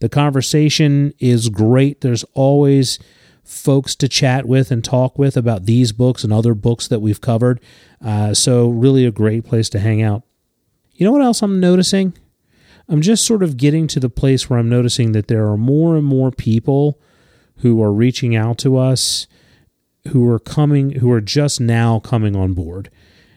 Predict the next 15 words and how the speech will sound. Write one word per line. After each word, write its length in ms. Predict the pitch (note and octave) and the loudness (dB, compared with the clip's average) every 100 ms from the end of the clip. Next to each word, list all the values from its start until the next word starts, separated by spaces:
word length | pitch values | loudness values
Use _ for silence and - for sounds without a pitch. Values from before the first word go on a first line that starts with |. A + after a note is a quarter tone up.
| _ | _
So 200 | - B2+ | -4 -2
I'm 140 | A#2 | -2
getting 280 | A#2 B2+ B2 | 0 0 -2
folks 460 | - B2 A#2+ - - | -2 0 0 -2 -8
on 260 | B2+ A2 | -4 -2
Twitter, 640 | A2 - C3+ B2+ B2+ B2 A#2+ | -2 0 0 2 2 2 0
folks 440 | - A#2 A2 - | -2 -2 -2 -6
on 320 | F#3+ B2 A2 | -6 -2 0
Instagram 640 | A2+ A#2+ - A2 A2+ A2 G#2+ | 0 0 -2 -2 0 0 2
who 120 | A2 | 0
are 80 | G#2+ | 0
coming 280 | A#2+ A#2 A#2 | -2 -2 0
on 180 | A2+ | 0
and 140 | A#2 A2+ | 0 -2
saying, 440 | C3+ A#2+ A#2 A2 | -2 0 0 -2